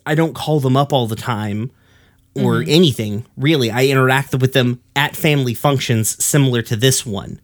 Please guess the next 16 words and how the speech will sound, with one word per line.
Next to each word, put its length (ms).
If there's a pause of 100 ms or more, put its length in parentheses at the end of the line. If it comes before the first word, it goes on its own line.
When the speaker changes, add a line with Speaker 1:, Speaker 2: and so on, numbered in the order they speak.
(600)
Speaker 1:
And 640 (800)
it 120
is 220
interesting 960 (1400)
to 160
me 600 (840)
because 320
I 120
feel 280
like 180
it 320
really, 280
it, 400
it 120
captures 840 (1500)
that 800